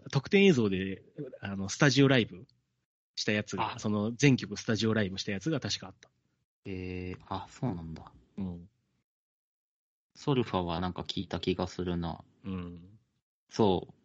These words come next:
Speaker 2: アジカンは特にね、
Speaker 1: そうそうそうそう。
Speaker 2: ファンがみんな、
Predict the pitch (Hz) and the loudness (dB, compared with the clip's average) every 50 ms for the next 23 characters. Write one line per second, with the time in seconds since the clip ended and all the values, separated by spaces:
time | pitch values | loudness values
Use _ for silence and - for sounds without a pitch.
0 | _ _ _ _ _ _ _ _ _ _ _ - - - - 165 143 175 185 - | _ _ _ _ _ _ _ _ _ _ _ 6 6 10 10 10 8 8 4 4
1 | - 175 156 165 170 - 156 - - 117 98 87 85 85 85 107 _ _ _ - | 2 4 4 4 4 2 2 2 2 2 2 2 0 0 -2 -4 _ _ _ -20
2 | - - - _ - 104 92 90 - - - 156 147 135 120 104 95 92 90 90 | -20 -20 -20 _ -6 -4 -4 -4 -2 2 2 2 2 2 0 2 2 2 2 0
3 | - - - - 143 135 117 110 120 113 117 113 110 - | -4 -6 -6 -6 -4 -4 -2 0 2 2 2 2 2 0